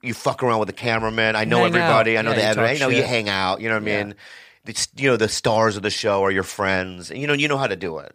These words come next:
Speaker 1: you know?
Speaker 2: Mm-hmm.
Speaker 1: So, um, but, um, so I can hang out with a guy like him and we can jab and,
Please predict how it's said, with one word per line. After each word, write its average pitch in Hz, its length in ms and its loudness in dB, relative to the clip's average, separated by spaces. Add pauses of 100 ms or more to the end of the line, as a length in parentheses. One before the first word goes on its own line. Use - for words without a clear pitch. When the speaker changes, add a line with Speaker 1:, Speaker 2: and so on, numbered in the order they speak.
(100)
Speaker 1:
you 110 120 -8
know? 101 220 0
Speaker 2:
Mm-hmm. 139 120 -6 (560)
Speaker 1:
So, 117 380 2
um, 104 560 0 (260)
but, 107 300 2
um, 95 520 0 (1000)
so - 160 0
I 165 100 2
can 165 140 0
hang 175 260 0
out 139 200 2
with 120 260 0
a 101 100 -2
guy 92 120 0
like 87 240 -4
him 92 300 -4
and 87 180 -6
we 92 80 -10
can 90 180 -10
jab 82 540 0
and, 80 200 -10